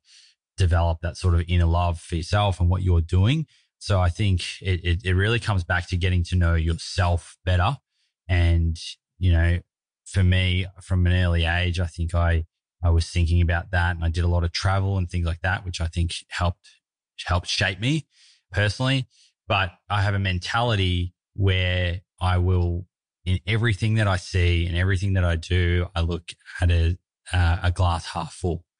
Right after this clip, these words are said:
So rather than, you know, it might be a really shit situation, but rather than just focusing in on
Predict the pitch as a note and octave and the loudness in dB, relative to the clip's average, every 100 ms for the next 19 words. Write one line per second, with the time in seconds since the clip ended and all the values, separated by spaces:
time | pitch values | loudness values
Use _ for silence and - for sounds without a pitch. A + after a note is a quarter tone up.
0 | _ - - - F2+ E2+ E2 _ - F#2+ | _ -20 -10 0 2 2 -2 _ -2 0
1 | F#2 F2+ E2 F2+ F2 E2+ E2+ - - G#2+ | 0 0 -2 0 2 4 2 -4 -6 0
2 | F2+ F#2+ G2 A2 G#2+ F#2 F2+ F2+ G2+ G2 | 2 2 -2 -2 0 2 0 0 2 0
3 | - A2 - F#2+ F2 F#2 F2 F2 F2+ F2 | -2 -6 -6 -6 -2 0 2 0 0 0
4 | F#2 F#2+ G2 F#2 F2 E2+ - - F2+ F2+ | 0 0 0 0 0 -2 -4 -2 -2 0
5 | F2+ - E2 F2 G2 F2 F#2 | -2 0 2 4 4 2 -2